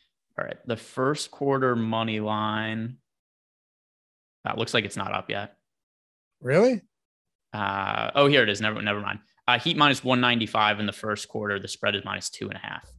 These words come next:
Speaker 1: So, yeah, if
Speaker 2: How did
Speaker 1: DeAndre Jordan starts, I think that's reasonable.
Speaker 2: I'll take two and a, if De-, yeah,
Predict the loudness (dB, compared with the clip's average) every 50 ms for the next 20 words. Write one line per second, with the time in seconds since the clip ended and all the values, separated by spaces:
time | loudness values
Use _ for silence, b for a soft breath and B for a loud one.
0 | -4 2 6 8 8 8 8 8 8 6 6 6 6 4 4 4 2 2 0 -2
1 | -4 -4 -4 -4 -8 -8 -8 -10 -10 -10 -10 -12 -10 -10 -10 -8 -8 -8 -8 -10
2 | _ _ _ _ _ _ 2 4 4 4 6 4 4 2 2 0 -2 0 0 0
3 | -2 -4 -6 -4 -4 -2 2 4 6 6 6 6 4 2 2 0